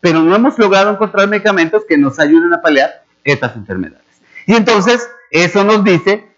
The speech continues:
que es ahí donde tenemos que trabajar, ¿cierto? Aunque en los últimos años, las enfermedades respiratorias y infecciosas realmente van en aumento y nos están causando mucho daño, lo cual no se duda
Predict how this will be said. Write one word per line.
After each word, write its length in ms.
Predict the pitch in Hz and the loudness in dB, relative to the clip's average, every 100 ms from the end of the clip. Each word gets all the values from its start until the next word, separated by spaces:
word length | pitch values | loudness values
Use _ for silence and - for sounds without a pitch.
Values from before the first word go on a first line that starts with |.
| _ | _
que 160 | 175 170 | -2 0
es 120 | 170 | 0
ahí 200 | 165 165 | 0 2
donde 240 | 175 143 | 2 2
tenemos 360 | 120 123 127 120 | 0 0 -2 -2
que 100 | 143 | -2
trabajar, 540 | 165 196 302 311 - - _ | 0 0 0 -2 -4 -20 _
¿cierto? 340 | 180 190 202 - | -2 -2 -2 -2
Aunque 600 | 202 220 247 - 131 - 143 | 2 2 2 0 -4 -4 -2
en 140 | 135 | 0
los 180 | 131 123 | 0 0
últimos 480 | 190 196 269 285 294 | 0 2 2 2 2
años, 340 | 202 196 233 - _ _ | -2 -2 -8 -10 _ _
las 240 | 135 143 156 | -2 -2 0
enfermedades 720 | 139 131 131 131 139 170 214 | -2 -2 -2 0 2 2 0
respiratorias 800 | 190 - 143 127 - 156 147 110 - _ | -2 -2 0 0 0 2 2 -2 -8 _
y 360 | 143 143 165 - | -2 0 -2 -4
infecciosas 840 | 143 180 226 202 196 156 139 214 - _ _ _ | -4 -2 -2 -2 0 0 0 -4 -4 _ _ _
realmente 400 | 143 160 190 202 | -2 0 0 0
van 180 | 185 226 | 0 2
en 100 | 233 | 2
aumento 540 | 156 196 262 127 - - | 2 0 0 -2 -6 -2
y 140 | 196 | 0
nos 200 | 202 175 | 2 0
están 320 | 175 175 196 | -2 -2 -2
causando 680 | 196 208 190 180 185 202 - | -2 -2 -2 -2 -2 -8 -8
mucho 400 | 170 170 170 165 | 0 2 2 0
daño, 340 | 123 110 98 _ _ - | 0 0 -4 _ _ -2
lo 200 | 170 - | -2 0
cual 220 | 226 262 | 0 2
no 120 | 262 | 0
se 160 | 254 294 | 0 0
duda 480 | 240 202 151 - | 2 2 2 -2